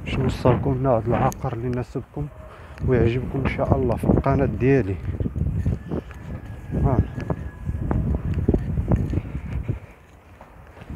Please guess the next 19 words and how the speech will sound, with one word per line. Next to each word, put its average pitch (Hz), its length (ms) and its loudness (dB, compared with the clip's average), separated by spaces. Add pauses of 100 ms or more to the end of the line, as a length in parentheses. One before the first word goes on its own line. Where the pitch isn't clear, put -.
(640)
هذه 113 180 -2
هي 139 60 6
التجزئات 117 600 -4
العواطفيه 107 840 0
هذه. - 380 -2 (420)
انا 110 140 4
قلت - 260 0
لك 101 160 -4
من 101 100 0
ديك 123 100 2
الاتجاه 101 500 2
كتجي 98 260 -2
في - 100 -6
حاله 95 340 2
هيدا، 92 280 2 (800)
وكتجي 113 400 4
في - 80 -8
حاله 120 380 6
هيدا 98 240 4